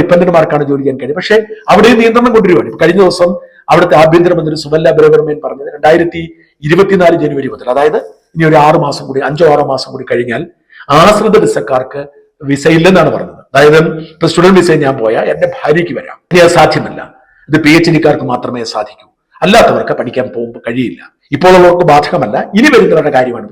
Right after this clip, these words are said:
അപ്പൊ അതുകൊണ്ട് ആ അവസരവും ഇല്ലാതാവുകയാണ്. അതുപോലെ തന്നെ ഡിഗ്രി കഴിഞ്ഞാൽ രണ്ടു കൊല്ലം ജോലി ചെയ്യേണ്ട അവസരമുണ്ട്, അത് ഇല്ലാതാക്കുമെന്ന് പറയുന്നുണ്ട്. ഇപ്പോഴും അതിന് മാറ്റമൊന്നുമില്ല. അപ്പൊ അങ്ങനെ എല്ലാ അർത്ഥത്തിലും ശ്വാസം മുട്ടിക്കുന്ന ഒരു സാഹചര്യത്തിലേക്ക് മാറിക്കൊണ്ടിരിക്കുന്നു. അതുകൊണ്ട് ഇപ്പോൾ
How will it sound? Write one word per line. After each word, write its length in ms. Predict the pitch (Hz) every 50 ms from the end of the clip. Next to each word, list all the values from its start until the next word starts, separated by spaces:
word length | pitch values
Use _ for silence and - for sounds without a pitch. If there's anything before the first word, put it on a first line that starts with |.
| -
അപ്പൊ 140 | - - 240 226
അതുകൊണ്ട് 300 | 247 277 302 277 175 151 170 - - - - - - 226
ആ 20 | 277 269 240
അവസരവും 420 | 226 - - 202 190 180 175 160
ഇല്ലാതാവുകയാണ്. 580 | 135 131 107 104 107 101 98 92 - - - _ _ _ _ _ _ _ _ -
അതുപോലെ 260 | 151 156 160 175 160 160
തന്നെ 160 | 156 156 156 170 196 - - - - - 135
ഡിഗ്രി 240 | 151 147 170 185 190
കഴിഞ്ഞാൽ 240 | 170 160 160 160 151 151
രണ്ടു 160 | 147 156 160 185
കൊല്ലം 200 | 170 160 165 160 151 147
ജോലി 180 | 151 170 170
ചെയ്യേണ്ട 220 | 170 175 156 156 156
അവസരമുണ്ട്, 320 | - - - 127 120 123 156 170
അത് 80 | 175 170
ഇല്ലാതാക്കുമെന്ന് 560 | 170 180 185 190 180 170 175 175 170 170 160 151
പറയുന്നുണ്ട്. 340 | 147 160 165 160 156 160 165
ഇപ്പോഴും 240 | - 202 196 196 196
അതിന് 140 | 185 196 190 170
മാറ്റമൊന്നുമില്ല. 520 | 160 - 233 233 240 - 240 - - - - - -
അപ്പൊ 160 | _ - 226 247
അങ്ങനെ 240 | 349 349 320 226 - - - - - - - - 151
എല്ലാ 200 | 202 240 302 311 311 254
അർത്ഥത്തിലും 460 | 196 - - 190 160 190 165 170 170 - -
ശ്വാസം 320 | 147 139 160 156 190 190 165
മുട്ടിക്കുന്ന 320 | 151 - 139 135 131 131 127
ഒരു 60 | - -
സാഹചര്യത്തിലേക്ക് 680 | 120 127 127 - 131 139 135 135 - 123 123 123 120 117
മാറിക്കൊണ്ടിരിക്കുന്നു. 520 | 117 120 - - 120 113 - - - 196 -
അതുകൊണ്ട് 260 | 262 285 247 156 147 - - - - - - - _ - 202 -
ഇപ്പോൾ 340 | 208 202 - 294 269 254